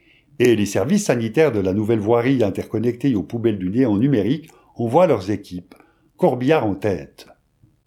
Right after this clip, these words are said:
Et ce n'est pas important. Vous êtes mort du coronavirus, les scientifiques le disent, c'est évident. Et par votre faute, évidemment,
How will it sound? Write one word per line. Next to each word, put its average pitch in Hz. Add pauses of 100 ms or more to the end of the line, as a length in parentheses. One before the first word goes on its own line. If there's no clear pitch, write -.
(400)
Et 123
ce 123
n'est 113
pas 123
important. 123 (340)
Vous 110
êtes 110
mort 139
du 139
coronavirus, 113
les 127
scientifiques 113
le 120
disent, 139
c'est -
évident. 87 (460)
Et 123
par 110
votre 95
faute, 147
évidemment, 113